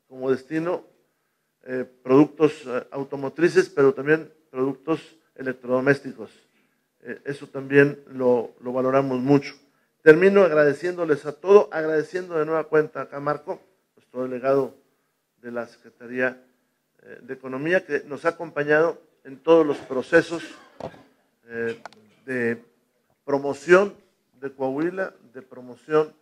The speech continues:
de Torreón. Felicitar a Toño Gutiérrez Jardón, que en verdad está muy, muy al pendiente de, de, de todo, de, de, de promover nuestro estado.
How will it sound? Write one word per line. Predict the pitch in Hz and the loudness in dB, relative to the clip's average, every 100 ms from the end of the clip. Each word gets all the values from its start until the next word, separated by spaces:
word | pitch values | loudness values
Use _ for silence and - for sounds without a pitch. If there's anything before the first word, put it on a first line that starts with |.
| _ _ _ _ _ | _ _ _ _ _
de | 123 120 | -14 -14
Torreón. | 117 123 139 180 180 _ _ _ - | -14 -6 0 0 -2 _ _ _ 0
Felicitar | 151 139 185 185 | 0 4 4 4
a | 180 | 4
Toño | 196 185 | -6 -6
Gutiérrez | 151 156 170 156 - | -8 -2 -2 -2 -12
Jardón, | 139 160 160 | -10 -10 -10
que | 147 | -10
en | 135 | -4
verdad | 139 165 165 _ _ _ _ _ _ _ _ | 4 4 2 _ _ _ _ _ _ _ _
está | _ 147 | _ -14
muy, | 143 165 170 | -12 -8 -8
muy | 151 156 151 135 - _ | -10 -12 -10 -12 -16 _
al | 123 | -20
pendiente | _ 135 131 147 147 143 151 135 _ _ _ _ _ _ | _ -16 -2 0 0 -6 -14 -14 _ _ _ _ _ _
de, | 120 117 117 117 113 | -20 -16 -10 -6 -6
de, | - _ 110 117 _ | -10 _ -20 -20 _
de | _ 120 | _ -20
todo, | _ 160 185 165 | _ -4 -4 -10
de, | 120 | -16
de, | 107 _ _ _ _ | _ _ _ _ _
de | 120 | _
promover | 127 127 151 151 | -14 4 6 6
nuestro | 147 - 131 | -4 -12 -20
estado. | - 170 185 196 | -10 -4 -2 -4